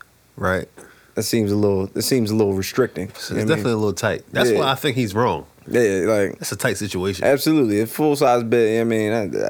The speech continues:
Speaker 2: I, I'm thinking about back in the D S U days. There wasn't a lot of room to operate.
Speaker 1: <laughs>
Speaker 2: Now you
Speaker 1: Full-size
Speaker 2: adding a
Speaker 1: bed.
Speaker 2: third party.
Speaker 1: Right.
Speaker 2: And that's staring directly at you.
Speaker 1: Right.
Speaker 2: And that's a whole uncomfortable situation anyway. Now, me personally, I've never been in that situation.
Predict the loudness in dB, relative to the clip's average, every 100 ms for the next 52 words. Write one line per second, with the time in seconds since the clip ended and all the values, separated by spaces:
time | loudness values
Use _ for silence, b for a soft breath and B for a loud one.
0 | -2 -2 -4 -2 0 2 2 2 0 0
1 | 0 2 -2 -2 2 2 2 -2 0 2
2 | 0 -2 -8 -14 b b b b b b
3 | _ _ _ -2 0 4 4 4 2 2
4 | 2 0 0 -2 -4 _ _ -12 -8 -6
5 | -2 0 4 4 4 2 2 2 2 2
6 | 2 0 -6 -6 -2 0 0 -6 _ -8
7 | -4 0 0 2 4 4 2 2 2 4
8 | 4 2 -2 -10 -4 0 2 0 -8 _
9 | 0 0 2 4 4 4 2 0 0 -2
10 | 0 0 2 2 2 2 2 0 -4 -12
11 | _ _ -4 -2 2 2 4 2 2 2
12 | 2 0 2 0 -2 -6 -2 -2 -2 -6